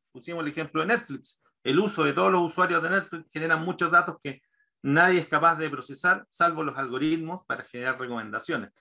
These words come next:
Entonces estamos aprovechando una abundancia de datos que han generado las tecnologías exponenciales para generar un beneficio para todos. <clears throat> Eh, después están los activos apalancados, que en el fondo justamente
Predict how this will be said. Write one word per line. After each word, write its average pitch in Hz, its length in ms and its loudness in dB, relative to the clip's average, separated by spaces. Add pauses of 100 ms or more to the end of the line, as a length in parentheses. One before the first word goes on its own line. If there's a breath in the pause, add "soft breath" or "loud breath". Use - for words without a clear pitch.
(140)
Entonces 139 260 -8
estamos 165 260 0
aprovechando 143 720 -6
una 147 100 -2
abundancia 135 560 -2
de 156 80 0
datos 160 300 -2
que 143 80 -8
han 135 80 -10
generado 127 400 -2
las 180 140 -8
tecnologías 170 480 -8
exponenciales 180 580 -10 (260 soft breath)
para 147 200 4
generar 147 360 -2
un 175 100 -4
beneficio 156 500 -4
para 120 220 0
todos. 104 460 -8 (600)
<clears throat> - 320 -4
Eh, 127 400 -2 (540)
después 190 220 -2
están 196 160 6
los 165 100 2
activos 170 400 0
apalancados, 165 720 2
que 160 80 -10
en 156 80 -8
el 151 80 -12
fondo 180 480 -6 (220)
justamente 180 840 -4